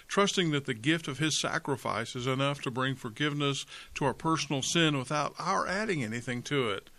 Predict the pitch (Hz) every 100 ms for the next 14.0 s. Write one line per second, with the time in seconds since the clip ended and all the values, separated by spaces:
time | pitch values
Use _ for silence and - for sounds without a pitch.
0 | - - - - - 117 123 180 202 185
1 | 160 175 170 165 - 165 156 147 147 139
2 | 156 - - - - - - - - -
3 | 123 104 127 139 104 95 - - - -
4 | - - - - - 135 135 214 277 262
5 | - 165 139 170 160 143 - 127 - 170
6 | 190 180 160 160 139 151 156 147 135 -
7 | 147 131 123 123 - 135 120 151 170 -
8 | 135 123 170 151 117 117 131 - - -
9 | - 139 147 - 226 220 131 104 110 -
10 | - - - - - - 170 214 214 175
11 | 185 131 120 135 151 131 139 147 147 131
12 | - 135 131 123 120 147 165 151 - -
13 | 147 143 139 143 123 113 110 110 -